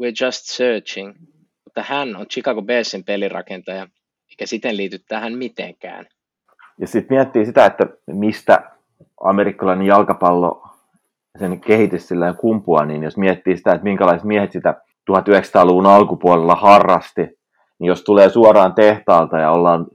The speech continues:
Speaker 2: totuttu olemaan ylipäänsä kovia ja raakoja, niin se ei ole sit sellaista ehkä, se on aika kaukana semmoista Ivy League-koulun pallon heitte-, heittelystä villapaidoissa. Eikä mun ole pointtina tässä oikeastaan ehkä liioitella tämmöistä tehdastyötä ja maalata siitä jotain tämmöistä poikkeuksellisen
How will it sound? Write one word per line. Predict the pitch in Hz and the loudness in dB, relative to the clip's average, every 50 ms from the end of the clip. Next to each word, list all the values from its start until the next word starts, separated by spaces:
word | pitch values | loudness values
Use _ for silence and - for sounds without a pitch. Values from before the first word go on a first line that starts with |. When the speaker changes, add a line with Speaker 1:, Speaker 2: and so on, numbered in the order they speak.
| _ _ _ _ _ | _ _ _ _ _
Speaker 2:
totuttu | - 95 95 95 90 90 - 98 82 | -2 0 0 0 -2 -4 -4 0 2
olemaan | 87 90 90 87 85 82 82 82 85 | 4 4 4 4 2 2 0 0 0
ylipäänsä | 87 90 92 82 80 78 76 76 73 78 - - | -2 -2 0 0 0 0 0 -2 -6 -16 -12 -4
kovia | 90 90 90 80 87 82 76 | -2 -2 0 0 0 0 0
ja | 76 76 76 | -2 -4 -4
raakoja, | 76 82 92 92 95 90 82 - 80 76 76 71 - - _ - | 0 4 4 6 6 4 4 0 -4 -4 -4 -6 -8 -10 _ -16
niin | 78 78 80 80 - _ | -14 -12 -12 -12 -14 _
se | _ - 92 | _ -2 0
ei | 90 92 | 0 0
ole | 92 | 0
sit | - - 95 - | -2 -6 -4 2
sellaista | - 113 101 98 92 - - 98 95 | 4 4 6 6 2 2 4 4 4
ehkä, | 95 95 - 104 95 - - - _ _ | 4 4 2 2 2 2 0 -8 _ _
se | _ 92 | _ 0
on | 92 95 | 4 4
aika | 98 92 98 | 4 4 4
kaukana | 90 - 110 104 101 90 98 90 87 | 4 8 8 8 8 8 4 2 2
semmoista | 85 90 87 85 - 90 87 95 | 0 -2 -4 -2 2 4 4 4
Ivy | 95 92 92 85 | 4 4 2 0
League-koulun | 82 82 82 82 - _ - 90 87 82 87 87 85 | 0 0 -2 -4 -4 _ 2 2 4 2 2 -2 0
pallon | - 98 95 92 90 90 85 82 | 4 4 6 6 6 4 2 0
heitte-, | 82 87 80 78 - _ - 85 - - _ | -2 -4 -4 -4 -6 _ -8 -8 -8 -10 _
heittelystä | 90 87 85 - - 90 85 85 - - 90 | -2 -2 -2 0 -2 -4 -4 -4 -4 -2 0
villapaidoissa. | 95 107 98 95 92 80 - 76 69 76 73 71 73 - - 80 - _ _ - - - - _ _ | 2 2 2 2 2 2 2 0 0 0 0 -2 -4 -6 -8 -12 -14 _ _ -20 -20 -20 -20 _ _
Eikä | 82 82 92 | -4 -4 -2
mun | 87 95 98 | 0 0 -2
ole | 92 - | -2 2
pointtina | - 107 104 98 - 98 90 82 | 4 4 4 4 2 0 0 0
tässä | 76 - 92 | 0 -2 -4
oikeastaan | 85 78 85 - - 92 85 87 | -4 -4 -6 -4 -2 -2 -2 -2
ehkä | 87 - 90 87 | -4 -8 -6 -2
liioitella | 98 104 104 101 98 90 80 73 69 - | 0 0 0 0 0 -2 -2 -4 -6 -8
tämmöistä | - 71 73 69 - 76 - | -10 -10 -10 -12 -16 -12 -8
tehdastyötä | - 87 87 90 80 76 - _ _ 78 78 78 76 - _ 78 | -6 -4 -4 -4 -4 -6 -6 _ _ -8 -8 -8 -8 -8 _ -8
ja | 73 69 - _ _ _ _ _ _ _ - | -8 -8 -10 _ _ _ _ _ _ _ -6
maalata | 80 80 82 82 82 82 | -2 0 0 0 0 -2
siitä | - - 95 92 90 87 87 | -4 -4 -2 -2 0 0 0
jotain | 82 82 82 85 82 82 80 | -2 -2 0 -2 -2 -2 -4
tämmöistä | 82 82 82 80 - 85 | -6 -6 -8 -10 -12 -8
poikkeuksellisen | - - 87 82 - - - 87 80 - - 82 80 - 87 78 | -2 0 0 0 0 -2 -6 -6 -6 -6 -8 -8 -8 -8 -10 -12